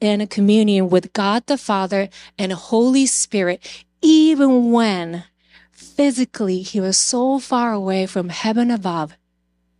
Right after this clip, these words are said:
he still is in the closest place and closest proximity with the rest of the Trinity. That's who he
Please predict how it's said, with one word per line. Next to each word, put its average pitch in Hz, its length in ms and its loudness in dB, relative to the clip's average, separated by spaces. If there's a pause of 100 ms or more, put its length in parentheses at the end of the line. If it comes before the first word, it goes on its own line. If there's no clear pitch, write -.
(160)
he - 140 -10
still 208 580 -6 (160)
is 185 400 -4
in 180 160 -4
the 165 80 -6
closest - 760 -4
place 160 400 -10 (380)
and 185 140 -8
closest 247 560 -4
proximity 185 760 -8
with 156 320 -8 (500)
the 180 120 -10
rest 180 480 -4
of 165 300 -4
the 180 80 -6
Trinity. - 640 -8 (2250)
That's 202 280 -4
who 190 200 -6
he 170 420 -10